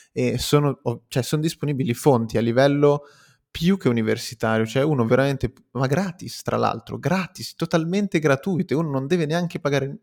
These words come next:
nulla. Chiaramente, eh, se uno vuole pagare, ci sono comunque milioni di corsi su qualsiasi cosa e tu puoi avere un'opinione, in questo caso un aiuto,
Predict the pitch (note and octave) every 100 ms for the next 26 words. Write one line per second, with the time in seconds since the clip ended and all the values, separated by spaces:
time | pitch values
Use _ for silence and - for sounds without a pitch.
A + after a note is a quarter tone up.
0 | _ D3 F3 B2 G2 - - - _ -
1 | A2 B2+ B2+ A#2 - - _ - - G#2+
2 | A2 G#2+ G#2 A#2 B2+ C3+ - - - D#3
3 | - E3+ E3 C#3+ C#3+ D3 C#3 B2 C#3 D3
4 | D3 B2+ C3+ - C#3+ D3 D#3 C3+ - A#2
5 | A#2 - D3 F3 D#3+ A#2 A#2 C3 D3+ -
6 | - - A#2+ D3 - A#2+ B2 B2+ B2 G#2+
7 | - _ C#3 C#3+ A2+ A#2+ A#2+ B2 A2+ A2+
8 | A2+ A#2+ C3+ A#2+ A#2 A2 A2+ C3 C#3 B2
9 | C#3 E3